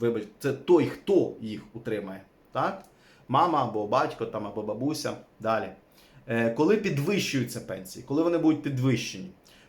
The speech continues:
переоцінку буде застосовано щодо, е, щ-, е, до щомісячного розміру пенсії, що розглядається, зразу ж вона буде застосована з тридцять першого грудня дві тисячі двадцять другого року.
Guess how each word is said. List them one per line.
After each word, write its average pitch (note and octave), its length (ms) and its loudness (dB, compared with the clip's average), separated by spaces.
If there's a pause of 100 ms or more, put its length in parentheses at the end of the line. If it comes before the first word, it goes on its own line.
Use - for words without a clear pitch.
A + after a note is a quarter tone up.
переоцінку F#3 580 2
буде F3+ 200 0
застосовано D#3+ 720 0
щодо, F3 600 2
е, C#3 240 4
щ-, C#3 280 0
е, C3+ 40 6
до C#3+ 380 4 (200)
щомісячного D3+ 1600 -2
розміру C3+ 400 2
пенсії, F#3 540 -2 (240)
що E3 420 2
розглядається, A#2+ 1040 0 (1500)
зразу C#3+ 500 4
ж G#2+ 100 -4 (180)
вона C#3+ 200 0
буде C3 420 4
застосована C#3 640 -2
з B2 100 0
тридцять F3 440 0
першого C3 340 0
грудня F3 280 0
дві A2+ 140 -2
тисячі B2+ 220 -8
двадцять A#2 320 -2
другого B2+ 360 0
року. A2 360 0